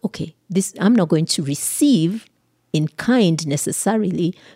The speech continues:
but I'm going to be part of the process of solving a problem." So when you walk with the people and you ask for their advice,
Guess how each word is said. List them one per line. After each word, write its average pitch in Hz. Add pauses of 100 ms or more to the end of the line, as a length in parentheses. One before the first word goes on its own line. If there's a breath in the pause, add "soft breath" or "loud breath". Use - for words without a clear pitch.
(120)
but 165
I'm 160
going 185
to -
be 151 (220)
part - (100)
of 165
the 165
process - (300 soft breath)
of 165
solving 147
a -
problem." - (800 soft breath)
So 196 (320)
when 180
you 180
walk 190
with 170
the 151
people 156 (120)
and 165
you 165 (140)
ask -
for -
their 160
advice, -